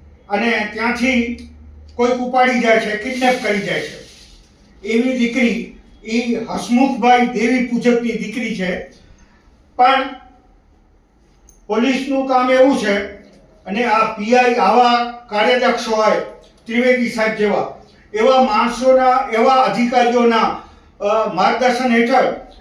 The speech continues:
ઈ દીકરી અહીં ભુજમાંથી ગુમ થયેલી અને જૂનાગઢમાંથી ઈ લઈ આવ્યા, અ, અને બરાબર જેવી, અ, જેને કહીએ કે માતા પિતા પાસે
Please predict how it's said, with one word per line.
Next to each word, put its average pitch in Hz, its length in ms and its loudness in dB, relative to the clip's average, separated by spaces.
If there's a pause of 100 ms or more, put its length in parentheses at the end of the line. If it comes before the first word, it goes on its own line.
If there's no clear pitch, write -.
(140)
ઈ 240 120 2
દીકરી 233 800 -2 (500)
અહીં 262 340 4
ભુજમાંથી 285 600 2
ગુમ 262 260 2
થયેલી 240 380 2 (340)
અને 247 240 -2
જૂનાગઢમાંથી 254 1200 0 (280)
ઈ 233 420 -2
લઈ 226 280 2
આવ્યા, 240 380 4 (360)
અ, 196 80 -6
અને 240 420 2
બરાબર 254 420 2
જેવી, 233 420 0
અ, 202 260 0
જેને 226 340 -2
કહીએ 240 320 -2
કે 226 80 0
માતા 196 340 0
પિતા 240 300 -2
પાસે 226 600 -2